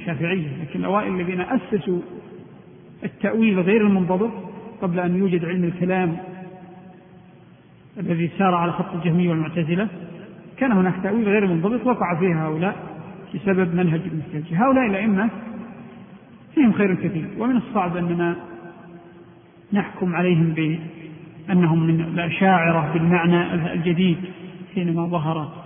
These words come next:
أشاعرة المتكلمين، فنقول إنهم أخطأوا وأولوا،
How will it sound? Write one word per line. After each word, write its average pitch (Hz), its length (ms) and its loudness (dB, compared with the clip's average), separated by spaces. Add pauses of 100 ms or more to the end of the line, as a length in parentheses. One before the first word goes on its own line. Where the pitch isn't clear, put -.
(1200)
أشاعرة 165 440 -2
المتكلمين، 151 680 -2 (1400)
فنقول 214 360 4
إنهم 180 340 2 (960)
أخطأوا 190 480 0
وأولوا، 180 460 2